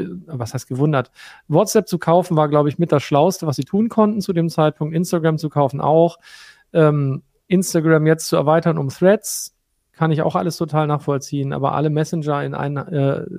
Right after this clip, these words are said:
zusammenzuwerfen, was gewinnen sie dadurch? Ja, sie gewinnen dadurch mehr Informationen und möglicherweise bessere, äh, bessere Daten, um ihre Vermarktung ge-, zielgerichteter zu machen.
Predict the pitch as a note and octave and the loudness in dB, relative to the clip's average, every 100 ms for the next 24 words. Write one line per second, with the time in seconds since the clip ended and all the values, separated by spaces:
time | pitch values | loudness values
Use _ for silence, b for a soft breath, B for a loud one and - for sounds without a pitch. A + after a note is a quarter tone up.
0 | E3 - C#3 D3 F3 D#3+ D#3+ D#3 D#3 B | -16 -12 -4 -2 -2 0 0 0 -2 B
1 | B B B B B _ _ _ _ _ | B B B B B _ _ _ _ _
2 | _ _ _ _ _ _ _ _ _ D3 | _ _ _ _ _ _ _ _ _ -2
3 | D3+ - D#3 F#3+ E3 E3 D#3 E3 F3+ D#3+ | 0 2 2 2 4 2 4 2 2 2
4 | D3+ D#3+ D#3+ D3 E3+ F3 D#3 D#3+ D3 D3 | 2 2 0 0 0 0 0 -2 -2 -2
5 | D3+ D#3 D3+ C#3 - G#3 G#3 F3+ E3+ F3+ | -2 -2 -2 0 2 2 2 -2 -2 -2
6 | E3+ D3+ C#3+ C#3+ C#3+ C#3+ D3 D3+ D3+ C#3 | -2 -2 2 2 0 0 -2 -2 -2 0
7 | C3+ C3 _ _ _ _ _ _ _ - | 0 -2 _ _ _ _ _ _ _ -4
8 | E3 D3 C#3 C3 C3 - _ - E3 - | 2 2 2 -2 -6 -14 _ -2 -2 2
9 | E3+ D3 D3 E3 - D#3+ E3 E3+ E3+ D#3 | 0 2 2 2 -2 -2 -2 -2 0 0
10 | - D#3 D3 F3+ - D3 C3+ B2+ A#2+ _ | 2 0 2 0 0 -4 -4 -10 -14 _
11 | _ _ _ _ - C#3 _ - G3 E3 | _ _ _ _ -6 -6 _ -6 -4 -2
12 | D#3+ D3 - C3+ C3 - C#3 C3 E3 E3+ | -2 -4 -6 -6 -6 -4 -4 -4 -4 -6